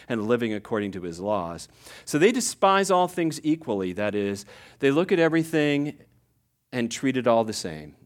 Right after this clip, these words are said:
okay? "And regard them as common property." So all the material goods they had,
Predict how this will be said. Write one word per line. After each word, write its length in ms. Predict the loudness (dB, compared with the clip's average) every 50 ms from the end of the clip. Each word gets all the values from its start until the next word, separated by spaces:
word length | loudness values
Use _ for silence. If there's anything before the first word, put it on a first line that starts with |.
| -16 -14
okay? 460 | -12 -8 -6 -4 -4 -4 -4 -6 -8 -14 -20 -20 -20 -12 -4 0
"And 160 | 2 4 4
regard 520 | 4 2 4 4 6 6 6 6 4 2
them 200 | 2 0 0 2
as 140 | 2 0 -2
common 640 | -4 -8 -10 -6 -2 0 0 0 0 0 -2 -4 -6
property." 640 | -4 -2 0 0 0 0 -2 -6 -4 -4 -4 -4 -4
So 180 | -6 -6 -6 0
all 180 | 2 2 2 2
the 80 | 2
material 520 | 0 -4 -4 -4 -2 0 0 2 0 0 -2
goods 240 | -2 -4 -4 -2
they 120 | -2 -2 0
had, 380 | 0 0 0 0 0 -2 -6